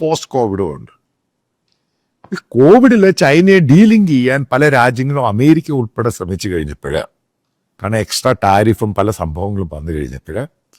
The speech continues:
ചൈനയ്ക്ക് പൊട്ടൻഷ്യൽ ത്രെട്ട് എന്ന് പറയുന്ന അമേരിക്കയല്ല, ഇന്ത്യയായി മാറി. അവിടുന്ന് എത്രയോ കമ്പനികളായി ഇന്ത്യയിൽ ഇവിടെ. അതുപോലെ സെമി, സെമി കണ്ടക്ടർ, അതേപോലെ അമേരിക്കൻ ഇഷ്യൂ, അമേരിക്കൻ ചാരപ്രവർത്തനം ചൈന, അത്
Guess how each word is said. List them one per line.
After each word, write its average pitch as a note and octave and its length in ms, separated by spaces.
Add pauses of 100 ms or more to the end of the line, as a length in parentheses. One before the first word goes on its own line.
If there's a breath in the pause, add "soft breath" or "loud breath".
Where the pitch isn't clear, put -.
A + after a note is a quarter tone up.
(680)
ചൈനയ്ക്ക് A#3+ 520
പൊട്ടൻഷ്യൽ A#3 640
ത്രെട്ട് E3+ 360
എന്ന് E3 140
പറയുന്ന D3+ 280
അമേരിക്കയല്ല, C3 680
ഇന്ത്യയായി G2 500
മാറി. - 320 (1500)
അവിടുന്ന് C3 220
എത്രയോ F#3+ 280
കമ്പനികളായി F#3 600
ഇന്ത്യയിൽ F3 220
ഇവിടെ. D#3+ 340
അതുപോലെ D3+ 300
സെമി, C3+ 360 (440 soft breath)
സെമി B2+ 400
കണ്ടക്ടർ, A#2 400
അതേപോലെ A2+ 300
അമേരിക്കൻ A#2+ 540
ഇഷ്യൂ, G#2+ 340
അമേരിക്കൻ A#2+ 560
ചാരപ്രവർത്തനം A2 760
ചൈന, A2 280
അത് A#2+ 320